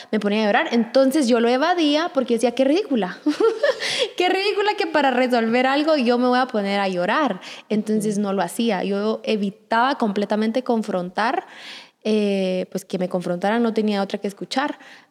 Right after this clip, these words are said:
Speaker 1: Pero si me tocaba a mí confrontar por algo que no, por algo que yo necesitaba decir, lo evadía completamente porque, porque me ponía a llorar. De hecho, para empezarles a contar un poquito de cómo era y después cada quien,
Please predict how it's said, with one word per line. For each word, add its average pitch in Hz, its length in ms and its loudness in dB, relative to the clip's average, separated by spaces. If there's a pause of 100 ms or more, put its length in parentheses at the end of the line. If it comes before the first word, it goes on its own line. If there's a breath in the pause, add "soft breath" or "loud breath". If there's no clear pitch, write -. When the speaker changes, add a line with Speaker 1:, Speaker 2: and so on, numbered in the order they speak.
Speaker 1:
Pero 196 540 0 (160)
si 208 300 -4
me 196 140 -2
tocaba 196 260 0
a 214 40 0
mí 233 120 2
confrontar 240 840 -2
por 202 120 0
algo 208 240 0
que 202 80 -2
no, 196 320 -4 (220)
por 185 160 -2
algo 220 180 0
que 196 120 -8
yo 180 120 2
necesitaba 208 760 0
decir, 214 440 -2
lo 208 220 0
evadía 190 420 0
completamente 196 680 -2
porque, 196 680 -4
porque 190 200 -8
me 185 100 -4
ponía 185 280 -4
a 202 60 -2
llorar. 185 300 -2
De 233 140 2
hecho, 415 200 0 (760)
para 226 140 -4
empezarles 220 340 2
a 262 80 2
contar 208 260 0
un 220 60 0
poquito 233 220 0
de 233 80 0
cómo 214 200 -2
era 220 100 0
y 214 40 -2
después 190 200 -8
cada 196 160 -4
quien, 214 220 -2